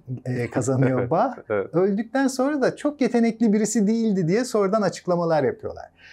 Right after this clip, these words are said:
Speaker 1: Nasıl, nasıl oluyor da müzisyenliğin bu kadar üst seviyesindeki bir kişi kendi döneminde bu kadar anlaşılamaz oluyor?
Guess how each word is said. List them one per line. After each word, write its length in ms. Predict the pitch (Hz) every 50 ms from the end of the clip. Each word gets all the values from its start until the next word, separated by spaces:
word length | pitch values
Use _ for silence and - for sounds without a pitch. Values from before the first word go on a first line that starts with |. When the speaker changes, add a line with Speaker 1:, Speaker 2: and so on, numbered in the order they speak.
| - - - - _ _
Speaker 1:
Nasıl, 460 | 156 196 220 311 330 - - - 160
nasıl 280 | 214 285 - - - 311
oluyor 360 | 233 185 156 143 139 139 127
da 200 | 139 135 127 113 - 123 123 127 127 135 143 151 151 135 139
müzisyenliğin 960 | 139 135 - - - 143 143 143 143 143 147 147 147 151 151 151 147 139 - - -
bu 180 | 120 139 165
kadar 400 | - - 156 143 147 147 147 147 -
üst 140 | 170 139 -
seviyesindeki 840 | - - 156 147 143 147 143 139 - 156 147 147 143 - 151 135 131
bir 120 | 143 143
kişi 500 | - - 139 - - - 165 170 175 175 -
kendi 360 | - 160 165 170 170 170 151
döneminde 600 | 151 151 151 147 147 147 143 139 143 139 - - -
bu 120 | 131 139
kadar 260 | - 139 127 131 127 -
anlaşılamaz 720 | - 127 127 127 123 123 - - 123 117 117 117 110 117
oluyor? 360 | 107 104 104 104 107 117